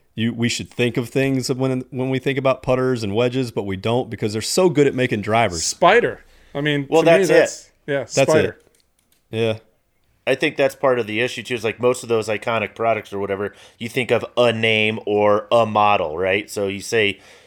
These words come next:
Speaker 3: you know, Titleist wedges. Nobody calls them Titleist wedges. They're Vokeys, right? And you
Speaker 1: Yeah.
Speaker 3: say, okay, TaylorMade putters. Most people would probably say Spider. Like, when I think something identifiable with TaylorMade, I go, "Oh, it's Kia."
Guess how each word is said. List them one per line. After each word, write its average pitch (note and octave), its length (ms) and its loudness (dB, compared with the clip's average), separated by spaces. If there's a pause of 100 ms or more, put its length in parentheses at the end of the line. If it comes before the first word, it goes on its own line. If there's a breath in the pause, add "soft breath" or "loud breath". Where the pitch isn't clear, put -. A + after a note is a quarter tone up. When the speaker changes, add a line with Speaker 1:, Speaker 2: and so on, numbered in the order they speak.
Speaker 3:
you A2+ 80 -4
know, G2+ 80 -2
Titleist C3+ 500 0
wedges. G#2 340 0
Nobody C3+ 180 -6
calls G2+ 180 -2
them D#2+ 160 -20
Titleist F#2+ 560 -4
wedges. F#2+ 520 -4
They're G2 260 -4
Vokeys, A#2+ 600 -2
right? G2 300 -2 (300 loud breath)
And A2 160 -4
you G2+ 60 -4
Speaker 1:
Yeah. F#2 60 -4
Speaker 3:
say, A2+ 240 2
okay, A#2 420 -2 (380 soft breath)
TaylorMade C3 560 0
putters. B2+ 600 -2 (120)
Most D3 260 0
people C#3+ 240 -2
would A2+ 80 -4
probably A#2+ 200 2
say A2+ 180 -6
Spider. B2+ 580 0 (240 soft breath)
Like, B2+ 200 -2
when C3 80 2
I D#3 80 6
think E3 380 -6
something B2 240 -6
identifiable A#2 760 0
with G#2 120 -6
TaylorMade, C3+ 300 -4
I G#2 60 -6
go, A2 140 -6
"Oh, G3 180 4
it's - 140 -8
Kia." E3 340 -6